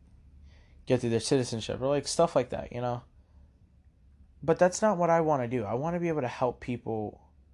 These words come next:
that I personally relate to, or, like, because of the fact that, yeah, I'm Hispanic, I'm Dominican and Puerto Rican, but never once in my life have I, uh, been in the threat of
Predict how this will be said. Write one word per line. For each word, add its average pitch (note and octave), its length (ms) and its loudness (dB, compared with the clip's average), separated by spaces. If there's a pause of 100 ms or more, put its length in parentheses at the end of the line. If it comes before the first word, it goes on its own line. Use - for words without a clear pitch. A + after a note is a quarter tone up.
(880)
that A#2 380 4
I A#2+ 140 0
personally A#2+ 680 -2
relate G#2 440 -4
to, - 140 -12
or, - 240 -8
like, G#2 420 -8 (160)
because C#3 260 0
of C#3+ 60 -2
the C#3 60 -2
fact B2 280 2
that, A#2+ 300 4 (600)
yeah, E3 200 6
I'm C#3+ 100 2
Hispanic, C#3 460 0
I'm A#2 100 -6
Dominican D3+ 380 -2
and C3+ 80 -4
Puerto B2+ 180 2
Rican, A2 320 -4
but A#2+ 300 -2 (920)
never E3 440 6
once C#3 340 0
in C#3 80 -2
my B2 160 0
life A#2 540 2
have A#2+ 420 2
I, A2+ 520 -2 (1300)
uh, B2 260 8
been A#2 320 -4
in C3+ 160 -6
the B2+ 100 -4
threat A#2+ 460 -4
of A#2 460 -4